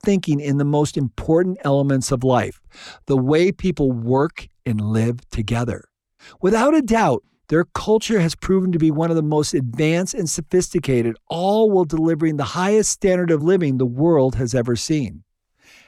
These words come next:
Even more astounding is how they've accomplished these extraordinary results while so many of their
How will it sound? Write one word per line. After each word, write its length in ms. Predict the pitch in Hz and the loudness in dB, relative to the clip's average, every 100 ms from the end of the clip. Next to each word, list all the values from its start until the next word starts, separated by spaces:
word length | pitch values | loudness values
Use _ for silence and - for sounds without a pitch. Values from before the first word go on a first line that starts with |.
| _ - | _ -2
Even 300 | 233 220 180 | 2 4 4
more 320 | 196 277 330 | 4 4 4
astounding 640 | - - 170 143 143 147 | 2 0 0 0 0 0
is 140 | 151 131 | -2 -2
how 220 | 160 170 | 0 2
they've 200 | 175 160 | 2 0
accomplished 760 | 147 - 208 269 - 202 - | -4 -6 -4 -4 -2 -4 0
these 220 | 135 123 | -2 -2
extraordinary 680 | 123 - - 147 147 143 135 | -4 -10 -4 0 0 0 0
results 500 | 120 113 120 113 165 - - - - | 0 0 0 0 -2 -12 -20 -20 -6
while 140 | 147 | -4
so 400 | 139 - 180 196 | -4 -4 -2 0
many 320 | 226 214 190 | 2 0 0
of 100 | 175 | 0
their 160 | 156 | 0